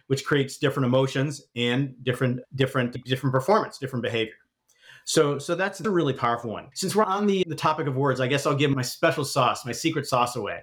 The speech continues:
It was about, uh, two months ago, I was do-, on my indoor trainer and having a really, really hard ride and hard intervals, and I was not doing well. And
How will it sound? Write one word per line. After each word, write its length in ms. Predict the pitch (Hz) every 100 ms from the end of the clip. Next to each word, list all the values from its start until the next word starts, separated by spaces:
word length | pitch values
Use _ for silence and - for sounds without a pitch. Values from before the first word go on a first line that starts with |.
| _
It 60 | -
was 120 | 135
about, 240 | 175 175 -
uh, 60 | - 127
two 140 | -
months 220 | 233 214 190
ago, 120 | 156
I 120 | 131
was 240 | 131 - - -
do-, 140 | 143 165
on 160 | 160
my 80 | 160
indoor 220 | 165 170
trainer 500 | 170 151 135 131 127 - _ _
and 400 | 135 131 131 131
having 240 | 131 135 143
a 40 |
really, 380 | 139 143 160 156
really 240 | 135 131
hard 240 | 120 117 104
ride 300 | 107 95 - _ _ _ _ 135
and 420 | 127 123 120 127 131 - - _
hard 260 | - 160 160
intervals, 540 | 151 143 139 135 127
and 240 | - 131 139
I 120 | 147
was 200 | 151 127
not 460 | 135 139 139 143 135
doing 240 | 139 135
well. 420 | 127 127 127 127
And 340 | 131 127 120